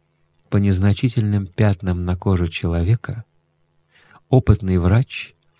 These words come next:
может определить его заболевания тяжёлыми и даже смертельными болезнями, как, например, проказа, чума и так далее.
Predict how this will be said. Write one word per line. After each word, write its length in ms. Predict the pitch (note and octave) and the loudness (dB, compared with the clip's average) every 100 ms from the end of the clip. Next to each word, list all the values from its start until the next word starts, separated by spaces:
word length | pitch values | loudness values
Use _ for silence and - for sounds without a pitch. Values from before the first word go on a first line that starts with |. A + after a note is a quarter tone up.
| _ _ | _ _
может 360 | G2+ G#2 G#2 F#2+ | 0 2 2 0
определить 600 | - G2 F#2 G2 A2+ - | 0 0 0 0 -2 0
его 160 | G2 | 0
заболевания 760 | G2 G2 G2+ G#2+ F2+ D#2+ D#2 D#2+ - - | 0 2 2 2 2 0 -4 -8 -10 -20
тяжёлыми 760 | - G#2 F2+ F#2+ G2 A2+ A#2 A#2 - - | -4 0 2 4 4 4 2 0 -4 -10
и 40 | - | -2
даже 240 | G2 G2 | 2 2
смертельными 800 | G2+ G#2+ G#2 F#2 A2 G#2+ G#2 G#2+ | 0 0 -2 0 2 2 2 2
болезнями, 680 | A2 A#2 G2 D#2 D#2 D#2 E2 _ _ | 4 4 4 0 -6 -6 -8 _ _
как, 180 | - F#2+ | -6 -2
например, 420 | G2 G2 G2 F#2+ | -2 0 0 0
проказа, 540 | - F#2+ F2 A2 A2 G2 | 2 0 2 2 2 0
чума 380 | - F2+ G2 | -2 0 0
и 40 | G#2 | 0
так 180 | F#2 F#2 | -2 -2
далее. 300 | F2 E2 | -4 -4